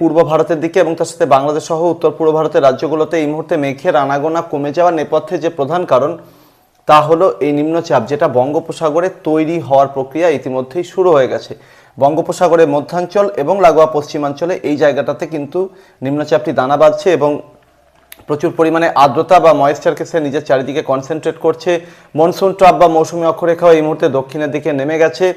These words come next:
ফলে ওড়িশা এবং উত্তর অন্ধ্রের বিভিন্ন এলাকাতে এই মুহূর্তে মেঘের আনাগোনা কিন্তু অত্যন্ত স্বাভাবিক ব্যাপার। এই নিম্নচাপের গতিবিধি কেমন হতে পারে, কোন দিকে যেতে পারে, সেটা জানাবো। তবে তার আগে বলে দিই যে, আহ, যে ওয়েদার সিস্টেমটা এর আগে বাংলার বিভিন্ন এলাকাতে প্রচুর বৃষ্টি দিয়েছে,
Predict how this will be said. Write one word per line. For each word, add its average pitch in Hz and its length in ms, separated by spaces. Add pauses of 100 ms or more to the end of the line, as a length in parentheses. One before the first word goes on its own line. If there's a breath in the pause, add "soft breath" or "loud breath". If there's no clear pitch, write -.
(880 soft breath)
ফলে 190 320
ওড়িশা 190 440
এবং 175 260
উত্তর 180 260
অন্ধ্রের 175 300
বিভিন্ন 175 340
এলাকাতে 175 340
এই 160 100
মুহূর্তে 160 280
মেঘের 143 360
আনাগোনা 135 460
কিন্তু 147 260
অত্যন্ত 135 280
স্বাভাবিক 151 520
ব্যাপার। 120 260 (460 soft breath)
এই 160 140
নিম্নচাপের 190 500
গতিবিধি 175 540
কেমন 160 300
হতে 156 160
পারে, 175 180
কোন 147 220
দিকে 151 220
যেতে 135 220
পারে, 170 200
সেটা 151 240
জানাবো। 143 340
তবে 143 240
তার 143 220
আগে 147 160
বলে 147 240
দিই 170 180 (560 soft breath)
যে, 135 300
আহ, 120 640 (200)
যে 139 200
ওয়েদার 170 280
সিস্টেমটা 180 460
এর 160 100
আগে 160 240
বাংলার 131 420
বিভিন্ন 143 300
এলাকাতে 151 300
প্রচুর 143 300
বৃষ্টি 139 280
দিয়েছে, 160 400